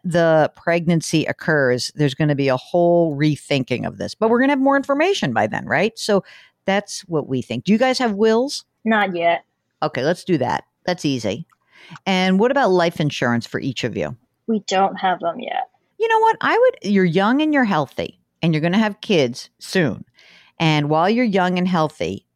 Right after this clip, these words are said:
Speaker 1: and you know you're gonna have kids, you know what you could do? You could both get yourselves a, a twenty-year million dollar term life insurance policy for each of you. Bang that out.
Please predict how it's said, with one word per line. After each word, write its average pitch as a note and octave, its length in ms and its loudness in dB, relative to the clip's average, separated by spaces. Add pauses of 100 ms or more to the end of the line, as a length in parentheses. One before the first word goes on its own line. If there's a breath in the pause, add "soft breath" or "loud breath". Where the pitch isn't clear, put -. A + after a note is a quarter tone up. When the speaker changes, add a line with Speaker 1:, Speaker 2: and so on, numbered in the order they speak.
(140)
Speaker 1:
and D3 140 2
you C3+ 60 4
know C#3+ 160 4
you're G3+ 140 4
gonna G3+ 180 0
have F#3+ 240 0
kids, A#2 500 0
you D#3 80 -2
know E3+ 100 2
what G#3 160 -2
you A#3+ 60 -4
could A#3 140 -2
do? B3+ 120 2
You G#3+ 160 -2
could C#3+ 120 -4
both F3+ 220 0
get F3 220 -2
yourselves C#3+ 560 0
a, B2+ 120 0 (100)
a C3 80 -6
twenty-year D3+ 1080 -2 (360)
million D#3+ 440 2
dollar C#3 340 2
term C3 280 -2
life A#2 300 -2
insurance G#2+ 380 -6
policy G#2+ 640 -4
for - 120 -6
each - 200 -6
of D#2 100 -8
you. - 80 -8 (320)
Bang D#3 340 -2
that D3 220 0
out. A#2+ 200 0